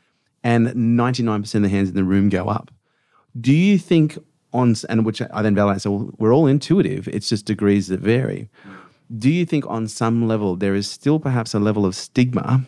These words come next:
around what we are referring to as an intuition that is preventing people from fully investing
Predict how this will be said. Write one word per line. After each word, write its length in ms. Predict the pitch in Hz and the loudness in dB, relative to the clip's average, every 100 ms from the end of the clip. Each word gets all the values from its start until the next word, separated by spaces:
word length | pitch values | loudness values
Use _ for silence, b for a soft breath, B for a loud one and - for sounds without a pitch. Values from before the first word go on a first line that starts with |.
| _ _ _ _ _ _ - | _ _ _ _ _ _ -4
around 380 | 107 110 135 139 | 0 2 2 2
what 140 | 123 | 2
we 160 | 104 98 | 2 0
are 60 | 92 | 0
referring 460 | 95 - 92 90 | -2 0 -2 -2
to 160 | - 95 | -2 -2
as 140 | 92 | 0
an 40 | 92 | -2
intuition 580 | 90 - - - 101 101 | -6 -8 -10 -8 -4 -2
that 100 | 101 | -4
is 80 | |
preventing 400 | - 107 107 113 | -4 -2 2 2
people 240 | 104 107 104 | 0 -4 -4
from 180 | - 101 | -6 -6
fully 300 | 110 107 101 | -2 0 2
investing 760 | 98 92 107 - 95 101 123 | 0 0 -2 -2 -8 -4 -4